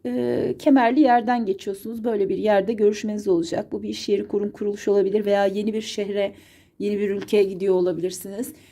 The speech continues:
Böyle gökkuşağı gibi bir kemer var. Böyle bir kemerin altından geçeceksiniz ve buradan geçmenizle, e, bir şeyler değişecek hayatınızda. Yani bulunduğunuz yerle orası, o gideceğiniz yer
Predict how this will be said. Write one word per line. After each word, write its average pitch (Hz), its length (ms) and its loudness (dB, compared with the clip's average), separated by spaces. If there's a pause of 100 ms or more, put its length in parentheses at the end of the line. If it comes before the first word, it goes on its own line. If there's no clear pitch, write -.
(140)
Böyle 254 160 -6
gökkuşağı 285 520 2
gibi 233 440 2 (240)
bir 277 140 -2
kemer 254 400 2
var. 220 280 2
Böyle 214 240 0
bir 220 140 -6
kemerin 214 360 -2
altından 196 540 -4
geçeceksiniz 233 720 -2
ve 202 140 2
buradan 202 360 0
geçmenizle, 220 720 0 (560)
e, 196 460 2
bir 294 60 2
şeyler 269 560 2
değişecek 226 640 -6
hayatınızda. 208 1040 -4 (200)
Yani 185 340 -8
bulunduğunuz 247 640 0
yerle 214 280 2
orası, 233 600 -4 (100)
o 190 120 -10
gideceğiniz 220 600 -6
yer 233 240 0